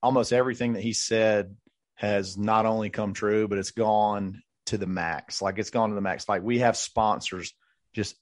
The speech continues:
absolutely bailing on, uh, Phil, left and right. The first one that was like, "Holy cow, that's big time," is K P M G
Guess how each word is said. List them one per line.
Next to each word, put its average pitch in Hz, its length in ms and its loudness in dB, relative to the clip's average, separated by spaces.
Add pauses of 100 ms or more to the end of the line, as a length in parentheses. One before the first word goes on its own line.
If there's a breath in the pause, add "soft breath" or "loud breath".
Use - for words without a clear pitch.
absolutely 101 560 0
bailing 87 720 -2 (560)
on, 95 480 -2
uh, 92 300 -2
Phil, 95 380 -2
left 101 280 0
and 98 100 -2
right. 92 240 0 (480 soft breath)
The 101 140 0
first 151 400 6
one 127 260 4
that 117 120 4
was 104 160 -6
like, 101 260 2
"Holy 117 420 0
cow, 95 500 -2 (720)
that's 107 360 2
big 104 260 0
time," 92 320 -2
is 98 120 -8
K 117 280 2
P 107 200 -2
M 95 160 -2
G 85 320 -10